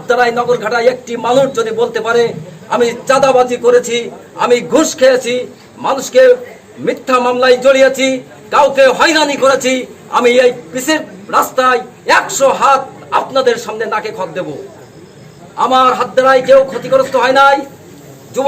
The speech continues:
দলের হাত দ্বারাই কেউ ক্ষতিগ্রস্ত হয় নাই। আজকের আমাদের এইভাবে বিভিন্ন কারাবরণকারী বারো, আমাদের ইউনিয়ন বিএনপির সভাপতি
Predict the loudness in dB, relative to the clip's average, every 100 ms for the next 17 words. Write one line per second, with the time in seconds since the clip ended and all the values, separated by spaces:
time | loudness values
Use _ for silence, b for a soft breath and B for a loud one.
0 | 4 4 2 2 -2 0 0 0 0 0
1 | -2 0 0 0 0 0 4 2 2 -4
2 | -12 -14 -18 -20 -20 -20 -20 -20 -20 -10
3 | -2 -2 -2 0 2 4 2 -4 -10 -12
4 | -12 -6 0 2 4 4 2 0 -6 -12
5 | -18 -16 -16 -16 -16 -16 -2 0 2 0
6 | 4 4 4 0 -8 -14 -14 -14 -10 -4
7 | 0 2 4 4 6 4 0 -12 -16 -12
8 | -2 2 4 4 2 0 0 0 0 -2
9 | -8 -12 -14 -6 0 4 4 2 0 4
10 | 2 2 0 0 2 0 2 0 0 0
11 | 2 2 2 0